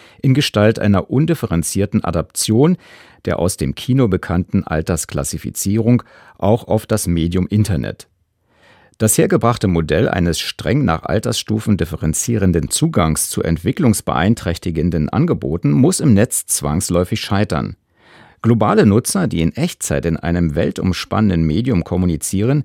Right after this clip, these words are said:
lassen sich kaum in filigrane Alterskategorien und erst recht nicht in Sendezeitschienen pressen.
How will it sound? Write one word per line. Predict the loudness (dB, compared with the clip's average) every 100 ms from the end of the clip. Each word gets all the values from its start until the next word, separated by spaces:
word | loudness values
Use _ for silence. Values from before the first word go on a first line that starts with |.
| -6 -20 -8
lassen | -2 0
sich | 0 -2
kaum | -2 0 0 0
in | 0 -2
filigrane | -2 -2 -2 0 2 2 2
Alterskategorien | -2 -2 -4 -4 -6 -2 -2 -2 0 -2
und | -4 -4
erst | -6 -2
recht | -2 -2 -2
nicht | -4 0
in | 0
Sendezeitschienen | 2 2 2 0 -2 -4 -4 -4 -2 -4
pressen. | -6 -6 -6 -8 -10